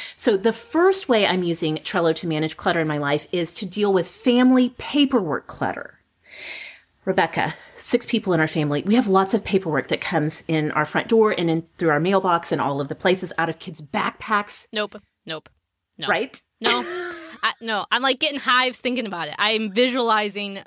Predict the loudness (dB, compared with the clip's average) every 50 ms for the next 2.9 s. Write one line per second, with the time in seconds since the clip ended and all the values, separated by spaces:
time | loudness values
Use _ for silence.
0 | _ _ _ _ _ _ _ _ -8 -2 0 0 0 0 -2 0 0 0 0 -2
1 | -6 -10 -16 _ _ _ _ _ _ _ _ _ -2 0 0 0 -2 -2 -6 -10
2 | -4 -4 -2 0 0 0 0 -2 -6 -10 -10 _ -12 -8 -2 -2 -2 -2